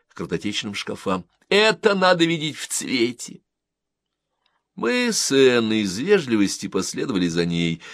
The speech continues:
и стали ждать, пока она перебирала пальцами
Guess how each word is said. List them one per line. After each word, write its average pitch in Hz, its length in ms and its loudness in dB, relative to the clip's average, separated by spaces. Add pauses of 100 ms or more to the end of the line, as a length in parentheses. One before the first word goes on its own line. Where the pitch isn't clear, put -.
(160)
и 95 80 -4
стали 95 400 2
ждать, 90 300 0
пока 87 180 -6
она 85 120 -2
перебирала 87 560 2
пальцами 90 600 -6